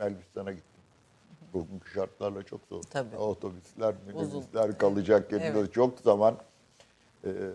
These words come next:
Speaker 1: bazı köylerde ve kasabalarda işte camide yatarız, mescitte. Yatsı namazından sonra adam üstümüze kapıyı kilitler, seccadeler falan
Speaker 2: Evet.
Speaker 1: çalınıyor diye. Sabah namazına gelir, kapıyı açar. Bugünkü imkanlar yok.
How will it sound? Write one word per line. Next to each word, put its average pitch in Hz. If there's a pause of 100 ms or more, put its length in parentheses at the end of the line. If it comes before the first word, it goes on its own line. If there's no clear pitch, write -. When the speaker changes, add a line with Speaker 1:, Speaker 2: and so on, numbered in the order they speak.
(220)
Speaker 1:
bazı 104
köylerde 104
ve 104
kasabalarda 98
işte 95
camide 104
yatarız, 92 (180)
mescitte. 107 (300)
Yatsı 107
namazından 98
sonra 92
adam 92
üstümüze 92
kapıyı 101
kilitler, -
seccadeler 87
falan 87
Speaker 2:
Evet. 87
Speaker 1:
çalınıyor 87 (160)
diye. 127
Sabah 113
namazına 82
gelir, 107
kapıyı 131
açar. 107 (1000)
Bugünkü 95
imkanlar 98
yok. 123